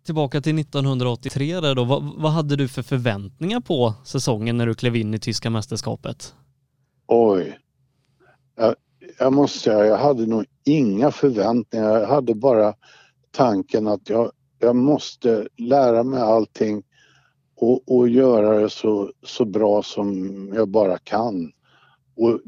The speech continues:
Speaker 2: det gick ju väldigt bra sen, den säsongen. Och, och inför sista <laughs> tävlingen,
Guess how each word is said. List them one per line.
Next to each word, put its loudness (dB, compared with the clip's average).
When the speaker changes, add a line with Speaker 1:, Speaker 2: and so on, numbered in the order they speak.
Speaker 2:
det 4
gick 0
ju 2
väldigt 2
bra -2
sen, -6
den 2
säsongen. -6
Och, -2
och 2
inför 2
sista 0
<laughs> -16
tävlingen, 2